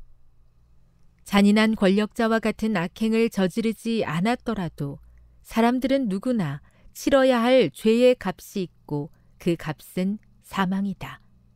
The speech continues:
하나님이 우리를 위해 구속 사업을 벌이고 계신다니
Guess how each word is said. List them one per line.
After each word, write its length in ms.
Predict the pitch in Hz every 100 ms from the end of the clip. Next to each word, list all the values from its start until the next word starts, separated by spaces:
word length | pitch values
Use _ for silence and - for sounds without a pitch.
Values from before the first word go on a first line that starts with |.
| _ _ _ _ _ - - - - -
하나님이 520 | 233 226 226 247 254
우리를 460 | 214 254 254 254
위해 480 | 214 220 240 226 156 -
구속 440 | 240 233 277 262
사업을 500 | - 233 226 240 240
벌이고 500 | - 180 175 190 185
계신다니 880 | - 170 - 180 160 147 147 165